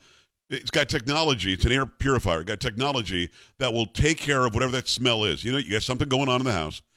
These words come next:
got some odor you can't get rid of. Get the, don't spend six hundred dollars on some air purifier. Go and get the Eden Pure Thunderstorm. In fact, get a three-pack.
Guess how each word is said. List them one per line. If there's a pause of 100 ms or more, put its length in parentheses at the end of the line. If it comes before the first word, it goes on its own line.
(320)
got
some
odor
you
can't
get
rid
of. (460)
Get
the,
don't
spend
six
hundred
dollars
on
some
air
purifier. (400)
Go
and
get
the
Eden
Pure
Thunderstorm.
In
fact,
get
a
three-pack.